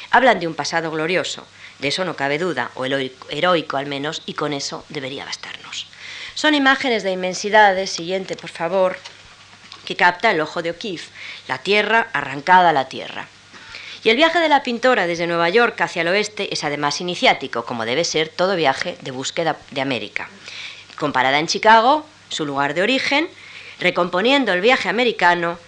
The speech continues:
que no era entonces sino un peculiar exilio interior. Yo diría casi que una especie de enfermedad moderna, semejante a la que codificara el siglo diecisiete, aquella que los médicos suizos detectaron en los soldados mercenarios y que la, la llamaban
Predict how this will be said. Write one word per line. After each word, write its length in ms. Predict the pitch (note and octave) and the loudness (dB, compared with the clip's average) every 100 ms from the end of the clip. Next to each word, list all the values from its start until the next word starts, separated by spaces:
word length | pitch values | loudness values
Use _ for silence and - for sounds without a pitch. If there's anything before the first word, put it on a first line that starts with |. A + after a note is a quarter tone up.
| - - | -20 -8
que 100 | - | -4
no 80 | D#3 | 0
era 140 | F3+ A3+ | 2 0
entonces 520 | A3 D#3+ D#3+ G3 F#3 | 0 -2 -2 -4 -2
sino 200 | E3 F#3 | -2 -2
un 80 | G#3 | -2
peculiar 420 | G#3+ D#3 E3 G3 | -4 0 0 0
exilio 340 | D#3+ D3+ D3 | -2 -6 -6
interior. 460 | D#3 G3 A#3+ F3+ - - - - - | -4 -2 2 2 0 -10 -20 -18 -6
Yo 120 | C#4 | 0
diría 260 | D#4+ D#4 C#4+ | 2 4 2
casi 320 | C#4 B3+ C#4 | 2 0 -4
que 100 | - | -4
una 120 | A3 | -4
especie 420 | G3+ - A#3 A3 F3+ | -4 0 0 0 -4
de 80 | |
enfermedad 480 | E3+ - E3+ E3+ G#3+ | -4 -4 -2 2 2
moderna, 560 | G#3 F#3+ G3+ E3+ D#3+ F3+ - - | 2 2 2 0 -4 -4 -12 -12
semejante 520 | - D#3 - A3 A3+ | -6 -4 0 0 2
a 40 | F3 | -2
la 80 | |
que 100 | E3 | -2
codificara 640 | D#3+ D3+ D#3 D3 G3 G3+ E3 | -4 -6 -6 -4 4 4 4
el 80 | D3 | 0
siglo 260 | - F3+ | -2 0
diecisiete, 720 | F3 A#3 F3 - F3 E3 E3+ - C#3+ | 0 0 -2 0 0 0 -6 -6 -8
aquella 320 | F3+ F#3 F#3 | -2 -2 0
que 80 | D#3+ | -2
los 140 | D3+ | 0
médicos 360 | F#3 F#3+ D#3+ D3 | -2 -2 -2 -4
suizos 380 | F3 - F#3 F#3 | -6 -2 -4 -2
detectaron 560 | D#3 C#3+ C3+ F3 F3 E3+ | -6 -6 -2 2 2 2
en 100 | D#3 | -2
los 120 | D3 | -4
soldados 300 | D3+ F3+ E3+ | -2 -2 0
mercenarios 600 | G3+ G3 E3 D#3+ E3 D#3+ | -4 -4 -2 0 -2 -6
y 40 | |
que 120 | F#3+ F3 | -4 0
la, 240 | E3 E3+ | 0 -2
la 160 | D#3+ D3+ | -2 -2
llamaban 400 | D#3+ E3 E3+ | 2 6 6